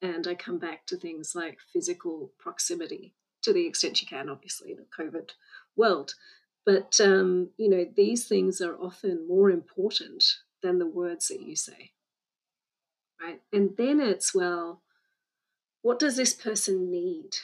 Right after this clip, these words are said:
in the coming weeks? Some people that are grieving want to throw themselves into work because work is a distraction. So immediately rushing to give people leave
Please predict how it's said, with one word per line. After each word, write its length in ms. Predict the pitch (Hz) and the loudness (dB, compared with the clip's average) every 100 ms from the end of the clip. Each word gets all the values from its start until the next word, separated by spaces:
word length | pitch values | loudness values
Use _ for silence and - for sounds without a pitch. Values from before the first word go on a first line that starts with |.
| - - _ _ _ _ _ _ | -14 -20 _ _ _ _ _ _
in 140 | 202 185 | 0 2
the 80 | 175 | 0
coming 400 | - 185 165 160 | -2 -2 -2 -6
weeks? 440 | 165 - - - | -10 -8 -8 -8
Some 440 | - - 285 339 254 _ _ _ | -6 -2 4 4 2 _ _ _
people 580 | - 202 - 160 185 262 | 0 0 0 -4 -4 -2
that 120 | 202 180 | -2 -2
are 60 | |
grieving 800 | 175 185 190 214 208 139 165 302 - _ _ _ - | 0 2 4 4 0 -4 -4 -4 -6 _ _ _ -2
want 220 | 214 240 | 2 2
to 100 | 277 | 0
throw 340 | - - 202 196 | -2 0 6 8
themselves 480 | 202 202 190 180 | 8 4 0 0
into 280 | 190 180 175 | -2 -2 -4
work 260 | 170 160 - - _ _ _ _ _ _ _ _ - | -6 -8 -14 -20 _ _ _ _ _ _ _ _ 2
because 320 | 196 208 190 | 6 6 6
work 380 | 185 220 240 240 | 6 6 4 0
is 160 | 202 | 2
a 40 | 196 | 2
distraction. 840 | 202 196 - 196 - - 175 - _ _ _ _ - | 4 2 0 -2 0 -2 -2 -20 _ _ _ _ -10
So 200 | - 214 | 2 6
immediately 640 | 208 220 240 277 233 202 | 8 6 4 2 4 4
rushing 380 | 196 196 202 190 | 4 4 4 4
to 100 | 190 | 2
give 260 | 202 202 | 4 4
people 420 | - 196 190 175 175 | 6 4 6 4 6
leave 580 | 190 220 180 196 202 | 6 4 0 -6 -8